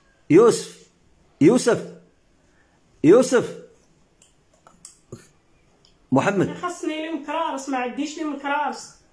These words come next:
Speaker 2: محمد واحد الكروسة كانت عاطيه ليه واحد السيدة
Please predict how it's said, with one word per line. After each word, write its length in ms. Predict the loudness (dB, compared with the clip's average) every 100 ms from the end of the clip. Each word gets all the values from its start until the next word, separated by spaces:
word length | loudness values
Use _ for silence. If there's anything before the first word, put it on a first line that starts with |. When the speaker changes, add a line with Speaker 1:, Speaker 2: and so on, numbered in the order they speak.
| _ -10
Speaker 2:
محمد 440 | -6 -4 -4 -4
واحد 180 | -4 -6
الكروسة 480 | -6 -6 -4 -6 -6
كانت 200 | -8 -6
عاطيه 260 | -6 -4
ليه 220 | -4 -4 -4
واحد 260 | -4 -8
السيدة 640 | -10 -8 -4 -4 -4 -6